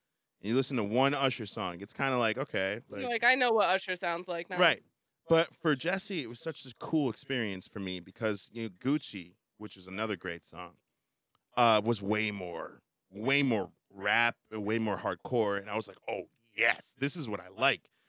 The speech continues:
Speaker 1: And Sasha was like, "Okay, now here's the nail in the coffin.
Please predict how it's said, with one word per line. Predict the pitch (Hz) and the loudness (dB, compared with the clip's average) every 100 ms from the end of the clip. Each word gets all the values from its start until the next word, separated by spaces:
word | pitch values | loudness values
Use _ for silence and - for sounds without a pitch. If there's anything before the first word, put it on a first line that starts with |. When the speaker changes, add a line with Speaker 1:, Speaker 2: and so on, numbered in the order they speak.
| _ - | _ -4
Speaker 1:
And | 131 | -4
Sasha | 131 139 131 131 | 0 0 4 4
was | 120 | 4
like, | 113 | 2
"Okay, | 127 160 113 101 | 2 4 4 4
now | 120 | 2
here's | 147 147 | 2 2
the | |
nail | 123 117 131 127 | 2 4 4 2
in | |
the | 120 | 2
coffin. | 123 113 - 85 | 4 4 2 -8